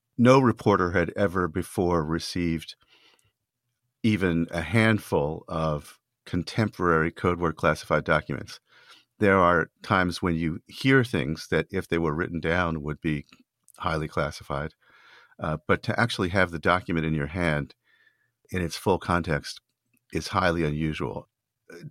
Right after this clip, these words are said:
To have what I ended up having, which was tens of thousands of them, was both exciting and, uh, <laughs> disturbing because it, it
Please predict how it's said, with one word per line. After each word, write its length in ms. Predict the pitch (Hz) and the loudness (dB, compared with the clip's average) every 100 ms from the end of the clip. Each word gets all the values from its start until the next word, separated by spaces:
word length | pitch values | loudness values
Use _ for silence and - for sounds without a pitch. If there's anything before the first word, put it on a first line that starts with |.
| - | -6
To 140 | 104 | -4
have 200 | 92 98 | 0 0
what 380 | 95 90 104 87 | 0 -6 0 4
I 180 | 87 85 | 4 2
ended 300 | - 98 85 | -2 -2 -2
up 140 | 80 | 0
having, 280 | 110 101 82 | 0 0 0
which 160 | 78 85 | -4 -8
was 100 | 80 | -6
tens 240 | - 98 | -2 -2
of 120 | 80 | -2
thousands 480 | - 90 95 92 80 | -2 0 0 -2 -6
of 140 | 78 | -6
them, 200 | 71 - - | -6 -10 -12
was 680 | - 92 80 78 85 - - _ _ _ | -8 -4 -2 -2 -6 -12 -16 _ _ _
both 240 | - 101 98 | 2 2 2
exciting 680 | 85 - 101 98 90 85 - | -2 2 4 4 2 0 -2
and, 500 | 90 82 80 78 82 - | -2 -2 -2 -4 -8 -10
uh, 320 | 76 71 73 - 131 | -8 -8 -10 -12 -16
<laughs> 260 | - - 123 | -12 -2 0
disturbing 720 | 98 - - 113 107 76 - - _ - - - _ | 0 -2 2 2 2 -2 -8 -14 _ -20 -20 -20 _
because 520 | 101 - 90 87 - - _ | -8 0 2 2 -4 -16 _
it, 220 | - 85 - - _ | -4 -4 -6 -20 _
it 280 | - 87 | -8 -8